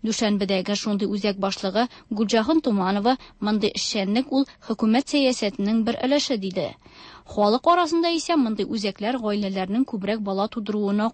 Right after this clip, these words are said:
каршы тора дигән гыйбарә йөри. Чынбарлыкта исә табиблар бала табу арасында хатын-кыз организмы җитәрлек ял итсен дип кенә аларның сәламәтлеген кайгырта, ди үзәк башлыгы Туманова. Әмма моңа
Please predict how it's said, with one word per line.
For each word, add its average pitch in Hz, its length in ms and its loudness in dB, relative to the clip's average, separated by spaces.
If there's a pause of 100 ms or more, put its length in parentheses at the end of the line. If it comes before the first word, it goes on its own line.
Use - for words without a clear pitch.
каршы 240 360 0
тора 190 220 -4
дигән 208 300 -4
гыйбарә 240 320 0
йөри. 180 280 -4 (800)
Чынбарлыкта 220 640 2
исә 285 240 2
табиблар 202 540 -2 (180)
бала 214 320 2
табу 247 300 2
арасында 202 500 -2
хатын-кыз 220 540 -4 (100)
организмы 214 640 0
җитәрлек 214 580 -4
ял 226 240 2
итсен 226 320 -2
дип 208 160 -6
кенә 233 300 2
аларның 208 420 0
сәламәтлеген 202 640 -2
кайгырта, 196 560 0
ди 226 240 -2 (220)
үзәк 208 260 -2
башлыгы 214 380 -4
Туманова. 196 640 0 (360)
Әмма 208 380 2
моңа 202 240 4